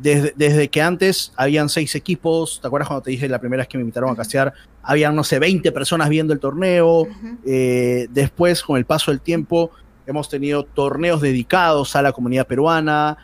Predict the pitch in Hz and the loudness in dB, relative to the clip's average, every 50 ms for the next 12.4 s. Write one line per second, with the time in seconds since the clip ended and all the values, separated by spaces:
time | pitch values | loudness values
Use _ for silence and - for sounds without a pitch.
0 | _ _ _ _ - - 147 135 - - 151 143 156 175 190 202 196 175 151 156 | _ _ _ _ -10 -8 -8 -8 -8 -6 -6 -2 0 0 2 2 2 2 2 2
1 | 151 151 143 135 139 131 127 123 117 - 151 151 143 139 131 - - 123 135 165 | 2 0 -2 -2 -4 -4 -4 -4 -4 -2 0 0 0 -2 -4 -6 -8 -6 -4 -2
2 | 175 175 175 170 170 170 160 - - _ _ _ - 143 - - 165 165 156 - | 0 0 0 0 -2 -2 -6 -10 -16 _ _ _ -10 -6 -4 -4 -4 -4 -4 -2
3 | 151 156 156 156 143 135 - 135 147 196 214 208 202 196 185 - 160 170 165 - | -2 0 0 0 -2 -2 -2 0 0 2 2 2 0 0 0 0 -2 -2 0 0
4 | 170 170 170 175 175 - - 139 139 135 - 135 127 - - 170 170 165 - - | 0 2 2 2 2 0 -2 -6 -6 -4 -4 -4 -4 -2 -2 -2 -2 -2 -4 -6
5 | 147 156 139 156 165 165 160 156 156 160 143 - _ _ _ _ _ - - - | -6 -6 -4 -4 -2 0 0 0 -2 -4 -6 -12 _ _ _ _ _ -14 -8 -6
6 | 120 120 120 120 127 135 139 139 143 139 131 127 117 117 120 - - 160 156 175 | -4 -2 0 0 0 0 0 0 0 0 0 -2 -2 -4 -6 -4 0 0 0 0
7 | 214 233 _ _ - - _ _ _ _ - - 120 123 120 120 123 147 151 175 | 0 -4 _ _ -20 -20 _ _ _ _ -14 -10 -8 -8 -6 -4 -4 -2 -2 0
8 | 196 220 208 196 170 151 143 131 127 127 123 - 185 185 170 170 156 - 139 123 | 0 0 0 0 0 0 0 0 0 0 0 -2 -2 0 0 -2 -2 -2 -4 -4
9 | - 165 156 156 156 151 135 - 135 - - 131 - 151 127 120 113 - - 135 | -4 -4 -2 0 0 0 0 -2 -4 -6 -6 -6 -6 -6 -8 -8 -8 -8 -8 -8
10 | - 131 - - 139 131 - 135 127 160 185 175 147 131 127 147 - - - - | -8 -8 -8 -8 -8 -6 -2 0 2 2 4 2 2 0 -4 -6 -8 -12 -16 -14
11 | 123 - - 120 - 131 120 - 147 - 123 120 139 156 160 147 151 151 - 131 | -12 -12 -10 -10 -8 -8 -8 -8 -8 -8 -6 -4 -4 -2 -2 -4 -6 -8 -8 -12
12 | - - 143 135 - 147 - | -10 -8 -8 -6 -4 -6 -6